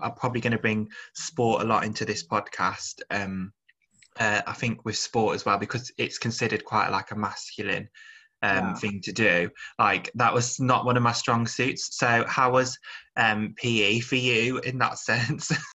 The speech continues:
Speaker 2: I have this irrational fear of being hurt during sport. So I'm just like,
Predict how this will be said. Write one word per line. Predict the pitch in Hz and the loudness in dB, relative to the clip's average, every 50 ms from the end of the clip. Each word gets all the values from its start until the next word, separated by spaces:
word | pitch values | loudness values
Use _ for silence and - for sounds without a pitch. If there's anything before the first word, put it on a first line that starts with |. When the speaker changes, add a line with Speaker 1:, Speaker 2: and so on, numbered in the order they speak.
| _ - | _ -6
Speaker 2:
I | 151 | -6
have | 151 165 175 175 170 - | -4 -2 -4 -4 -4 -6
this | 180 175 160 - - | -10 -10 -10 -10 -8
irrational | 160 156 165 160 180 175 - - 190 175 160 | -6 -2 0 0 0 -2 -4 -10 -10 -10 -10
fear | - - - 156 151 143 127 | -10 -8 -8 -6 -4 -4 -6
of | - 127 123 - | -6 -8 -12 -12
being | - 147 143 139 | -12 -12 -10 -10
hurt | 131 - - 151 143 139 120 107 - - - | -12 -10 -10 -8 -6 -6 -6 -8 -10 -12 -14
during | - 131 127 127 123 123 120 - - | -12 -10 -10 -8 -10 -10 -14 -16 -20
sport. | - - - _ 135 131 117 107 107 117 113 - - | -20 -20 -16 _ -10 -8 -8 -8 -10 -10 -12 -14 -16
So | - 147 131 | -14 -12 -10
I'm | 131 131 | -10 -10
just | 131 - - | -12 -12 -10
like, | 131 123 - | -10 -10 -12